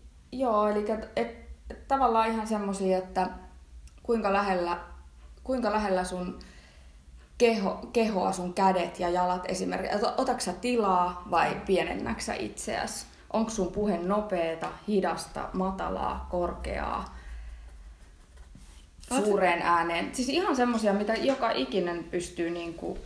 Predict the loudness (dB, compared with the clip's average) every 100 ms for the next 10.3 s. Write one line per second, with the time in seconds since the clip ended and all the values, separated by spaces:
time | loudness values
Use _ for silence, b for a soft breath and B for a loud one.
0 | -8 -6 -4 0 2 4 4 2 2 2
1 | 0 -2 -4 0 2 2 0 -2 -2 -2
2 | -4 -6 -4 -2 -4 -6 -4 -2 0 0
3 | 0 -2 -2 -4 -2 -2 0 0 0 -2
4 | -10 -16 B B B B -20 -16 -4 -2
5 | 0 -2 2 2 2 0 -2 -2 -4 -2
6 | 0 0 2 2 2 0 2 2 0 0
7 | -2 -4 -8 -4 -4 -2 -4 -2 -4 -4
8 | -4 -10 B B B -20 -20 -20 -20 -20
9 | B B B B B -8 -6 -4 -2 -2
10 | 0 2